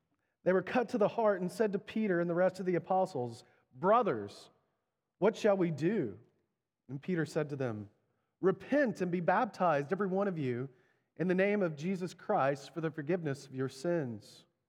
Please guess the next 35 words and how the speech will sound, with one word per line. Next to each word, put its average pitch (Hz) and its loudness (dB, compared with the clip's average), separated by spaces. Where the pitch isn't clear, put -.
and 175 0
you 240 4
will 247 2
receive 185 -2
the 156 -4
gift 160 0
of 170 -4
the 143 0
Holy 147 -2
Spirit. 135 -2
For 160 0
the 151 -2
promise 185 0
is 180 -4
for - -4
you 143 0
and 185 -4
your 175 -2
children, 143 -6
and 131 -8
for 170 2
all 190 6
who 185 0
are 165 2
far 156 2
off, 110 0
everyone 220 2
whom 165 -4
the 156 0
Lord 180 0
our 185 0
God 127 2
calls 139 -2
to 139 -8
himself." 117 -6